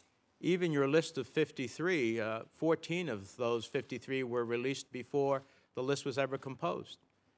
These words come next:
and several were rearrested. The Red Cross can't get into, uh, Cuban jails.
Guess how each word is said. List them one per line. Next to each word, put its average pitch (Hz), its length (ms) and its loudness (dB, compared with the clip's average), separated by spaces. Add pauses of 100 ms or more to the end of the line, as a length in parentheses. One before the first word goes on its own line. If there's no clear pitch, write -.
(260)
and 123 160 -4
several 131 400 2
were 127 140 2
rearrested. 131 760 0 (1000)
The 117 100 -2
Red 143 200 4
Cross 170 320 4
can't 135 260 -2
get 135 140 0
into, 135 240 -6 (220)
uh, 123 180 0 (120)
Cuban 147 400 -2
jails. 170 480 0